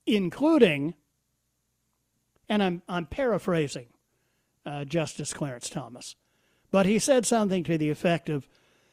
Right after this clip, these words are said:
"You know, I have read the Constitution, and I've read the Bill of Rights, and nowhere in there did I see the guarantee to American citizens,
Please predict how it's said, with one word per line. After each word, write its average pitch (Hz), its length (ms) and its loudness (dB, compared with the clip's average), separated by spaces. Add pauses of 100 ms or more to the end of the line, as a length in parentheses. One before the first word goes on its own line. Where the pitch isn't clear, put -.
(100)
"You 220 140 4
know, 294 440 6 (300)
I 226 180 2
have 202 180 2
read 269 300 6
the 202 80 4
Constitution, 196 1000 2 (800)
and 294 120 2
I've 302 140 4
read 269 140 6
the 240 80 0
Bill 277 180 8
of 269 60 8
Rights, 302 480 2 (1200)
and 214 320 4
nowhere 262 640 6
in 277 240 6
there 165 480 2 (260)
did 220 180 8
I 196 180 2
see 165 720 2 (1500)
the 175 260 0
guarantee 220 1300 2 (440)
to 208 180 8
American 233 480 2
citizens, 233 720 4